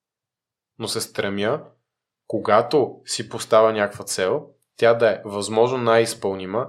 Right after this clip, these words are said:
и да съм възможно най-последователен. И обещанието може да не е свързано с някакъв крайен резултат. Обещанието може да е свързано с усилие.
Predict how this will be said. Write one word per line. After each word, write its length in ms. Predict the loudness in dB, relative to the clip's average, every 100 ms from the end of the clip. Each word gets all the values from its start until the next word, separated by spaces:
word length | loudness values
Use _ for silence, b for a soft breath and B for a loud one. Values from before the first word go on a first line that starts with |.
| -8
и 80 | -6
да 60 |
съм 220 | -4 -6 -6
възможно 420 | -6 -4 -4 -2
най-последователен. 1000 | -4 -4 -8 -8 -2 0 0 -4 -12 -18 _ _ _ _ -10
И 100 | -6
обещанието 580 | -4 -4 -2 -2 -2 -2
може 240 | 0 0
да 60 | 0
не 80 | 0
е 60 |
свързано 420 | 0 -2 -2 -2
с 240 | -6 -8 -4
някакъв 340 | -4 -4 -6
крайен 340 | 2 2 2 0
резултат. 500 | -4 -8 -10 -10 _ _ _ _ _ _ _
Обещанието 580 | -12 -10 -4 -2 -2 -4
може 300 | -2 -2 0
да 100 | 2
е 60 | 2
свързано 380 | -2 -6 -6
с 100 | -6 -10
усилие. 580 | -12 -8 -6 -6 -8